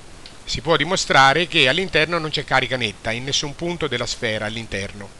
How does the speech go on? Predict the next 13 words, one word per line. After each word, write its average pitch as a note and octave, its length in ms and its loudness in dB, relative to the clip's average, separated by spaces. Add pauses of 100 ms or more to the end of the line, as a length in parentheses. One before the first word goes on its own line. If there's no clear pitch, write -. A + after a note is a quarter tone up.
(420)
E B2+ 100 -2
questo D#3 320 0
vale C3+ 300 4
non B2+ 160 -4
solo B2 200 -4
per C3+ 140 -4
la F#3+ 80 2
sfera, F#3+ 320 2
ma D3 140 0
per C3 160 -6
qualsiasi E3 520 0
conduttore B2+ 460 -4
metallico, F#2+ 600 -6